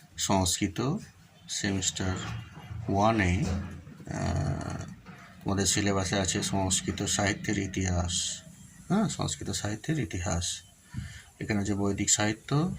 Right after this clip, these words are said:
বাল্মীকি রামায়ণ, গল্প সাহিত্য।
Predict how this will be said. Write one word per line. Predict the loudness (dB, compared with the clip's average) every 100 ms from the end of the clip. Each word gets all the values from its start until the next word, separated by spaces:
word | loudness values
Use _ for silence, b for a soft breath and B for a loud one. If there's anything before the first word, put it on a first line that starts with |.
| 4
বাল্মীকি | 8 10 10 10 10 10
রামায়ণ, | 8 6 4 4 4 2 0 -4 B B B B B 2
গল্প | 6 6 6 4
সাহিত্য। | 4 4 2 -2 -6 -6